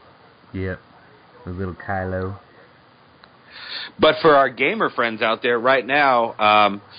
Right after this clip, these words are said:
Speaker 2: no endorsement 'cause they'd rather take my money than give me money, but GameStop right now is doing a clearance sale. Uh,
Speaker 1: I already
Speaker 2: any
Speaker 1: know.
Speaker 2: t-shirt,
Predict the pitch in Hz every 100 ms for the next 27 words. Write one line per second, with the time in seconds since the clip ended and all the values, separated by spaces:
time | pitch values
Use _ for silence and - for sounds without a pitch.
0 | - 123 165 190 170 160 175 - 175 -
1 | - - 127 113 - - 123 127 127 120
2 | 143 123 135 131 135 127 123 123 127 127
3 | 131 135 104 95 113 143 147 - 104 -
4 | 107 98 107 101 98 117 107 - 120 131
5 | 139 139 - 151 156 156 - _ - -
6 | - - _ _ - - - 120 107 104
7 | 139 156 165 160 - 170 - 123 110 90